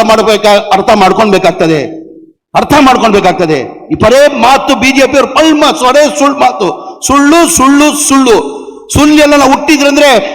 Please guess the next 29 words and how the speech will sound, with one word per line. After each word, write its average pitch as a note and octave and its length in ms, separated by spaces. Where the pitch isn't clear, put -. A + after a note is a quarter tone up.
ಅವ್ರ A#3+ 120
ಮನೆಯಿಂದಲೇ E4 560
ಚಾಲನೆ C#4 320
ಆಗಿರೋದು, A#3 360
ಬಿ A#3 100
ಜೆ A#3 120
ಪಿ A#3 120
ಅವ್ರ G#3+ 100
ಮನೆಯಿಂದಲೇ G#3 440
ಸುಳ್ಳು G#3 280
ಚಾಲನೆ F#3+ 220
ಆಗಿರೋದು. E3+ 560
ದಯಮಾಡಿ F#3 560
ಅವ್ರನ್ನ E3 340
ನಂಬಕ್ C4+ 300
ಹೋಗ್ಬೇಡಿ. G#3 560
ಕಾಂಗ್ರೆಸ್ G#3 420
ಪಕ್ಷ G#3+ 220
ಒಂದೇ A3 420
ಪಕ್ಷ, C#4 240
ಎಲ್ಲಾ C4+ 480
ಸಮಾಜ C#4+ 360
ವರ್ಗವ್ರಿಗೂ B3 520
ಯಾವ್ದಾರ A3 360
ಪಕ್ಷ G3 280
ತಗೊಂತಾ G3+ 480
ಇದ್ರೆ F#3+ 460
ಅದು D#3+ 160
ಕಾಂಗ್ರೆಸ್ A3 640